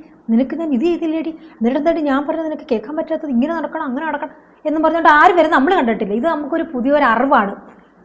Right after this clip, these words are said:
പുതിയൊരു അത്ഭുതമാണ്. അപ്പോൾ ഇനി ദാനം മേടിക്കുന്നവരൊക്കെ രണ്ടാമതൊന്ന് ചിന്തിച്ചിട്ട് വേണം എന്തെങ്കിലും സ്വീകരിക്കാൻ. ഓക്കെ, അപ്പോൾ ഈ വീഡിയോ എല്ലാവർക്കും ഇഷ്ടപ്പെട്ടെന്ന് ഞാൻ വിചാരിക്കുന്നു. നമ്മുടെ രേണു സുധി സ്വന്തമായിട്ടൊരു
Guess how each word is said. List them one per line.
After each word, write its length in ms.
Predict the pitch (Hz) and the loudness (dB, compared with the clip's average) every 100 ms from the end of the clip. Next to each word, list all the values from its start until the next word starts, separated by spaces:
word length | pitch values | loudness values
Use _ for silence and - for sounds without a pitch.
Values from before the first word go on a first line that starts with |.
| _ - | _ 2
പുതിയൊരു 300 | 254 285 269 | 6 8 8
അത്ഭുതമാണ്. 640 | 233 233 302 339 226 202 208 - - | 6 4 4 6 6 2 -6 -14 -16
അപ്പോൾ 140 | - 277 | 0 4
ഇനി 220 | 262 302 | 4 4
ദാനം 380 | 262 254 302 320 | 6 6 4 4
മേടിക്കുന്നവരൊക്കെ 640 | 277 285 311 320 277 302 | 4 4 0 -2 0 2
രണ്ടാമതൊന്ന് 640 | 277 254 277 294 311 302 | 0 2 0 2 0 -2
ചിന്തിച്ചിട്ട് 560 | 311 269 240 269 311 320 | -2 0 2 0 -2 2
വേണം 380 | 247 247 277 240 | 2 2 0 -2
എന്തെങ്കിലും 460 | 240 254 247 269 | 0 0 0 -2
സ്വീകരിക്കാൻ. 640 | 262 220 233 214 202 175 - - - - | 0 0 2 2 0 -8 -10 -20 -18 -6
ഓക്കെ, 400 | 262 294 320 311 - - - 262 | 0 2 2 0 -16 -20 -8 -2
അപ്പോൾ 240 | 262 302 311 - - - _ _ _ _ _ - 233 | 6 6 6 0 -16 -20 _ _ _ _ _ -14 -4
ഈ 120 | 247 | 0
വീഡിയോ 260 | 240 247 240 | 2 4 6
എല്ലാവർക്കും 300 | 240 233 240 | 6 2 -2
ഇഷ്ടപ്പെട്ടെന്ന് 440 | - 247 226 226 | -6 -4 -2 -2
ഞാൻ 160 | 220 208 | -4 -4
വിചാരിക്കുന്നു. 600 | 180 185 208 226 180 175 - - - - - | -4 -4 -4 -4 -6 -6 -10 -16 -20 -20 -10
നമ്മുടെ 200 | 220 214 | -4 -2
രേണു 200 | 214 220 | -2 -2
സുധി 340 | 226 226 277 - | -4 -4 -6 -6
സ്വന്തമായിട്ടൊരു 500 | 214 180 190 190 202 | -6 -6 -6 -6 -8